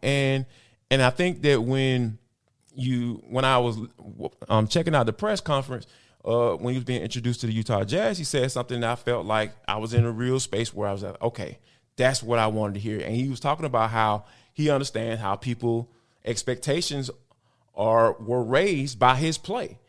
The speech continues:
and he didn't live up to those things. And I think that that's, that's what I was looking for. That's what I feel like, uh, Atlanta Hawks fans were looking for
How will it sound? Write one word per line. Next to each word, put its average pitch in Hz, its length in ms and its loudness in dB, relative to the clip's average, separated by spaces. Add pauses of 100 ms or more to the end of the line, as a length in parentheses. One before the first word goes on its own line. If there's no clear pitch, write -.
(240)
and 131 320 0
he 147 220 -4
didn't 139 420 -4
live 143 220 0
up 165 180 2
to 156 140 -4
those 104 240 0
things. 98 320 -8
And 113 100 -6
I 147 80 -4
think 151 280 -6
that 127 340 -6
that's, 143 340 -4 (100)
that's 160 220 0
what 160 140 -2
I 147 100 2
was 147 180 0
looking 143 220 -4
for. 107 360 -6 (400)
That's 147 360 2
what 160 220 4
I 135 80 6
feel 165 260 0
like, 147 180 4
uh, 90 160 2 (160)
Atlanta 143 340 4
Hawks 143 280 2
fans 147 280 0
were 139 120 -2
looking 151 320 -2
for 135 320 0